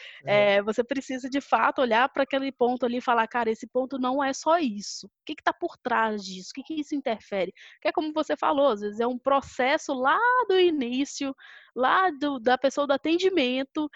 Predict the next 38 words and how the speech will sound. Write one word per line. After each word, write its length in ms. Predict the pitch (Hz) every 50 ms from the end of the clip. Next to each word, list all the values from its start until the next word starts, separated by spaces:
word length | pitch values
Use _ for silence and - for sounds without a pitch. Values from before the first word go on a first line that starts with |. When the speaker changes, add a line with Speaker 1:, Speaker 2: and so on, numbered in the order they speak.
| - - - _ _
Speaker 2:
que 100 | - - 254
pode 420 | _ 233 226 226 240 233 233 -
tá 500 | _ 226 220 226 233 233 226 208 190 190
desencadeando 680 | 196 202 208 220 - - 226 220 214 226 226 226 233 226
todo 560 | _ 220 208 220 247 262 269 285 285 254 269
um 140 | 262 254 233
outro, 360 | 214 208 208 214 - 226 233
um 220 | 220 - 131 202 220
outro 300 | 208 202 208 - 208 214
desafio, 600 | 202 214 190 190 - _ - 208 226 247 240 220 202
um 80 | 202 196
outro 220 | 196 190 _ _
problema, 460 | - 196 185 185 185 180 180 180 175
assim. 260 | 175 - - 180 185 - _ _ _ _ - - - _ _ _ -
Então, 760 | 202 196 _ 196 196 202 214 220 220 214 202 190 180 185 _ _ _ _ _ -
é 120 | 196 202
uma 240 | - - 233 240 254
das 180 | 254 254 247 - _
formas, 520 | - 202 220 240 247 247 233 226 - - _ - _ -
eh, 260 | 208 202 190 196 202 _
que 120 | - - 208
eu 100 | 202 214
aconselho 400 | 220 _ 240 220 - 240 240 247
muito 360 | 233 233 233 240 254 - 285
é 60 | 269
entender 240 | 269 269 302 294 277
um 80 | 277 269
pouco 220 | 277 269 - 294
de 60 | 240
design 240 | 240 254 247 262 285
thinking, 260 | - - - 247 233
que 100 | - -
ajuda 280 | 208 202 208 220 214 240
demais 540 | 220 247 269 277 269 240 233 247 254 247 254
a 100 | 247 233 _ -
criar 240 | - 233 214 214
essa 180 | 220 214 - 226
linha. 360 | 226 220 202 196 190 190 196